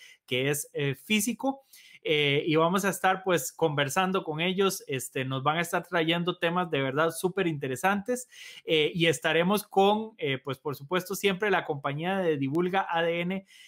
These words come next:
eh, y, eh, pues, vamos a tener varios segmentos, vamos a estar aprendiendo muchísimo el día de hoy, pero, pues, ya vamos a iniciar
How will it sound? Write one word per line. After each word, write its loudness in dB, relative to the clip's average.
eh, -2
y, -2
eh, -6
pues, -2
vamos 2
a -4
tener -2
varios 2
segmentos, -2
vamos -2
a -2
estar -2
aprendiendo -2
muchísimo -4
el -8
día 2
de 0
hoy, 2
pero, 4
pues, 2
ya 2
vamos 4
a -2
iniciar 0